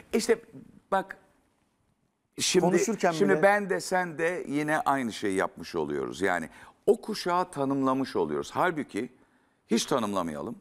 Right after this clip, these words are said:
Speaker 1: Niye tanımlıyoruz? Zaten tanımlayanlar iyi niyetli değil ki. Oyunu alacak, ürün satacak, istihdam edecek. Kötü niyetli onlar.
Speaker 2: Ben şeye bayılıyorum ya. Aynen, sadece aynen diyerek konuşan arkadaşlarımız var dışarıda.
Speaker 1: Olsun.
Speaker 2: Başka hiçbir şey söylemiyorlar.
Speaker 1: Olsun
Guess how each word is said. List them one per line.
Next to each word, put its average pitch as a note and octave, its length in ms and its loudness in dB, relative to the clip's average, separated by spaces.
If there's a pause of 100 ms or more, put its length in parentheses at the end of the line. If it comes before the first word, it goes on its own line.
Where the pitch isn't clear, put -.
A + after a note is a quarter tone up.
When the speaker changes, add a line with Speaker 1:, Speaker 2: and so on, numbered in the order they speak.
Speaker 1:
Niye A#2+ 220 2
tanımlıyoruz? G2 480 -4
Zaten A2+ 280 -2
tanımlayanlar B2+ 800 0
iyi A#2+ 240 4
niyetli B2+ 360 0
değil A3+ 160 -6
ki. - 200 -4 (180)
Oyunu F3+ 300 2
alacak, G#2 480 0
ürün F3 140 0
satacak, C3 540 -4 (160)
istihdam B2 480 -2
edecek. C#2+ 400 -10
Kötü G3 280 0
niyetli E3+ 320 0
onlar. - 280 -8 (220)
Speaker 2:
Ben B2+ 140 -2
şeye A#2 260 -4
bayılıyorum G#2+ 460 -2
ya. F#2 100 -10 (140)
Aynen, B2 460 -4 (760)
sadece D#3 540 -2
aynen D3 440 -2
diyerek B2+ 300 0
konuşan D3 460 -4 (360)
arkadaşlarımız B2+ 640 -2
var G2 160 -4
dışarıda. F2+ 380 -8 (640)
Speaker 1:
Olsun. C#3+ 500 0 (200)
Speaker 2:
Başka F#3 280 0
hiçbir - 280 -2
şey G3 100 2
söylemiyorlar. F3+ 460 4
Speaker 1:
Olsun C#3 340 -2